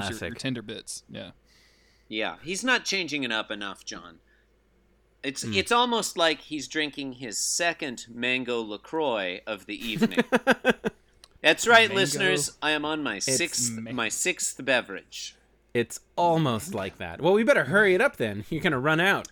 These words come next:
Speaker 3: Uh, it's okay. I've got some more. I've got some more water too.
Speaker 2: All right, all right. We'll go. We'll go at our normal pace then.
Speaker 3: No, let's hurry it up.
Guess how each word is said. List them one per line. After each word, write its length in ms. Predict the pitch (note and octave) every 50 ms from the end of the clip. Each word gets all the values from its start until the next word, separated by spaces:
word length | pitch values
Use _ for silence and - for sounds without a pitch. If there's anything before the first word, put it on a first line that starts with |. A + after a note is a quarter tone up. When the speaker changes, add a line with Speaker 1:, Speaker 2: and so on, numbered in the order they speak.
| _
Speaker 3:
Uh, 60 | - - - -
it's 180 | D#3 D3+ D3 -
okay. 200 | D#3+ - - C#3+
I've 100 | C3+ C3
got 140 | C#3 C#3 C3+ -
some 100 | D#3 D3
more. 180 | C3 B2 B2+ -
I've 120 | - C3+ -
got 180 | E3+ D#3+ D#3+
some 100 | - E3+
more 140 | D3 C3+ A#2+
water 320 | A2 A2+ A2 G2+ F#2 F2 E2
too. 220 | - - G2+ F2 - - - - - _ _ _ _ _ _ - -
Speaker 2:
All 140 | E3+ E3 D3+
right, 240 | D3 C3 A2 -
all 60 | - C#3
right. 160 | C3+ A#2+ A#2
We'll 120 | B2 D3 D3
go. 140 | C#3 D#3
We'll 220 | C#3+ B2+ B2 B2+ B2
go 180 | B2 C3+ B2+
at 60 | C3 C3
our 100 | B2 A#2
normal 280 | A#2+ A#2+ A#2+ A#2 A2+
pace 240 | G#2+ - A2+ G#2 -
then. 100 | C3+ C3+
Speaker 3:
No, 140 | C#3 C#3 C3+
let's 240 | C#3 E3 - - -
hurry 180 | F#3+ F#3 E3+
it 60 | D3
up. 160 | C3+ A#2+ -